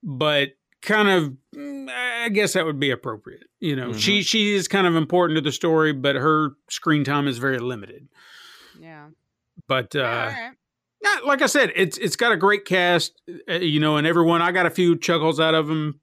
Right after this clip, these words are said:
Speaker 1: but you are treading familiar ground. They, they do a few twists and turns. There is one, one of those moments. I don't know if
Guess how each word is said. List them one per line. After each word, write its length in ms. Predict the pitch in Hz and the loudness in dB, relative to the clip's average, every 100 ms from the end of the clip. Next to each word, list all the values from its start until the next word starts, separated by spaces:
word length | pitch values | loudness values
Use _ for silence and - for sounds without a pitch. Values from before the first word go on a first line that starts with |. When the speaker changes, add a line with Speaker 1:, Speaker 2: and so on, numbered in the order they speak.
| - | -4
Speaker 1:
but 340 | 147 143 135 _ _ _ _ _ _ _ _ _ _ - | 0 0 -2 _ _ _ _ _ _ _ _ _ _ -4
you 280 | 190 190 | 0 2
are 340 | 208 170 175 170 | 2 2 2 2
treading 420 | - 170 151 151 | 0 0 2 0
familiar 440 | 139 143 143 135 | -2 0 0 0
ground. 360 | 120 120 101 101 | -4 -6 -6 -6
They, 220 | 131 151 | -2 0
they 220 | 160 202 | 2 0
do 180 | 196 226 | 2 2
a 60 | 208 | 2
few 200 | 220 208 | 0 -4
twists 280 | 196 196 202 | 0 0 0
and 100 | 185 | -2
turns. 380 | 175 170 165 - - - | 2 2 0 -6 -20 -6
There 260 | 147 196 | 2 4
is 180 | 226 220 | 4 2
one, 560 | 170 214 214 190 175 151 - - _ - | 2 2 4 4 0 -4 -10 -20 _ -2
one 280 | 165 196 185 | 2 4 4
of 60 | |
those 220 | 175 170 | 4 4
moments. 500 | 151 165 165 147 147 - - | 2 2 4 2 -2 -10 -2
I 60 | |
don't 160 | 214 196 | 2 4
know 120 | 185 | 4
if 80 | 170 | 2